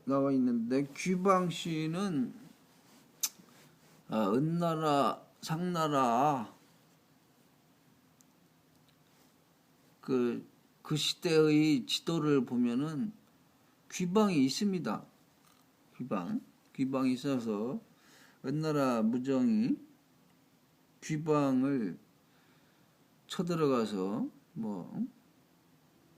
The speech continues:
그때 멸망시켰나? 그런 게 나와요. 귀방, 귀방도 나오고 뭐, 그 다음에 뭐 동이도 나오고 어쩌고 하는데, 은나라, 상나라.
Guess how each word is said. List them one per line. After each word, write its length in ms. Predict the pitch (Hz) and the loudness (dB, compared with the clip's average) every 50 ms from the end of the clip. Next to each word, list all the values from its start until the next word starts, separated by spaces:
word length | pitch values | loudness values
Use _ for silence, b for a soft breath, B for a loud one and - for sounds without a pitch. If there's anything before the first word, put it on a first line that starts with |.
| _ _ _ _ - | _ _ _ _ -20
그때 240 | - - - - 110 | -20 -12 -6 -2 0
멸망시켰나? 1000 | 107 113 120 131 143 143 143 139 - - - - - - 160 107 107 135 269 285 - - _ _ _ _ | 2 2 2 2 2 2 0 -2 -4 -6 -8 -4 -2 0 0 0 0 0 -4 -6 -8 -16 _ _ _ _
그런 220 | - 175 196 214 190 | -8 -4 -2 -2 -2
게 80 | 175 | 0
나와요. 580 | 147 147 160 196 233 247 240 202 131 92 - - - _ _ _ _ _ _ _ _ _ _ - | 0 2 2 4 4 4 4 2 2 0 -4 -10 -20 _ _ _ _ _ _ _ _ _ _ -6
귀방, 380 | - 123 120 120 95 87 82 - _ _ _ _ _ b b b b b b b b b - | -4 -4 -4 -4 -6 -8 -10 -14 _ _ _ _ _ b b b b b b b b b -4
귀방도 500 | 147 135 135 139 135 135 127 120 127 120 | -2 -2 0 2 2 2 2 2 2 0
나오고 460 | 123 127 127 123 123 117 110 110 107 | 0 0 0 0 -2 -2 -2 0 0
뭐, 540 | 110 110 110 107 104 101 101 - - 262 277 - - _ _ _ _ _ _ _ _ _ _ _ _ _ _ _ _ _ _ _ _ _ _ _ _ _ _ _ _ _ _ - | 0 0 0 -2 -4 -4 -4 -4 -4 -4 -4 -8 -16 _ _ _ _ _ _ _ _ _ _ _ _ _ _ _ _ _ _ _ _ _ _ _ _ _ _ _ _ _ _ -16
그 100 | - 117 | -10 -4
다음에 500 | - 123 117 113 113 107 107 101 104 - - b b b b b b b b b b _ _ - | -2 0 2 2 2 2 0 -2 -4 -8 -14 b b b b b b b b b b _ _ -8
뭐 200 | - 113 110 107 - | -6 -4 -4 -4 -4
동이도 480 | - 131 131 131 131 123 117 113 110 | 0 4 6 6 6 6 4 2 0
나오고 460 | 110 113 110 104 107 110 107 107 107 | 0 0 0 0 0 0 -2 -2 -4
어쩌고 380 | 107 110 - - 120 110 110 107 | -4 -4 -6 -8 -8 -6 -6 -6
하는데, 300 | 101 95 95 90 90 - - - - - _ _ - | -6 -6 -8 -8 -10 -12 -16 -18 -20 -20 _ _ 0
은나라, 360 | 117 123 120 113 110 110 110 | 2 2 4 4 2 0 -2
상나라. 520 | 113 113 113 107 104 98 95 92 87 - | -2 -2 0 0 0 -2 -4 -8 -8 -8